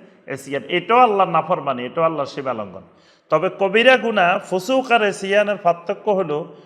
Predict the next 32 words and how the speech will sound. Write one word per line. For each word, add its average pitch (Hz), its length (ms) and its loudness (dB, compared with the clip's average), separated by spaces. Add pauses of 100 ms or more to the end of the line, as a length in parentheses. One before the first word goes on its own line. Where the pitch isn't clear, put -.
(220)
ফুসুক 247 460 0 (100)
করলে 226 420 2 (640)
তওবা 175 300 6
লাগবে, 135 360 -2 (180)
না 147 180 2
হয় 185 180 4
আল্লাহ 165 180 0
পাক 139 160 -2
ক্ষমা 143 260 -2
করবেন 113 380 -8
না। 92 60 -14 (260)
আপনি 151 220 0
একশো 175 280 2
বার 202 120 4
হজ 180 260 0
করছেন, 175 360 -4
তাও 165 240 2
কিন্তু 185 220 -6
একটা 175 220 -2
কবিরা 175 320 -4
গুনাহ 135 240 -6
মাফ 120 260 -4
হবে 90 160 -10
না, 76 120 -20 (460)
যতক্ষণ 170 540 -2
পর্যন্ত 185 420 -4
না 196 140 0
আপনি 170 260 -4
তওবা 135 280 0
না 127 140 -2
করবেন। 95 360 -10 (760)
যত 214 200 2